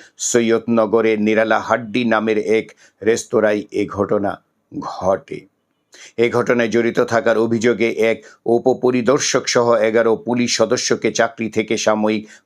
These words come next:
বরখাস্ত করেছে কিশোরগঞ্জ জেলা পুলিশ।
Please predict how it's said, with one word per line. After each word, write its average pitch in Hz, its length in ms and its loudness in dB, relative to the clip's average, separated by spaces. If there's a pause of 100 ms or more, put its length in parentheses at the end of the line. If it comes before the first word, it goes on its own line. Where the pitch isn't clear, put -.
বরখাস্ত 120 460 0
করেছে 107 360 0
কিশোরগঞ্জ 104 640 -2 (120)
জেলা 98 320 -2 (480)
পুলিশ। 87 380 -4